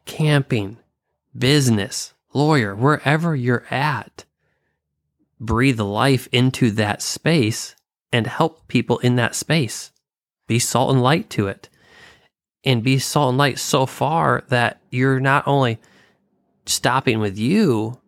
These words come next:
but those you inspire, inspire others and keep that going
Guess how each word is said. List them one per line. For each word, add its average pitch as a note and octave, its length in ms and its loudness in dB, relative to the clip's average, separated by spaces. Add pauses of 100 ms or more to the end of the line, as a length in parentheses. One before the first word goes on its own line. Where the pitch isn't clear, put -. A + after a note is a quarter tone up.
but A#2+ 140 -2
those C3 320 2
you C3 200 4
inspire, C#3+ 760 -2
inspire A2+ 560 2
others - 440 -6 (480)
and C3 180 0
keep - 280 -4
that A#2+ 400 -2
going A#2 640 2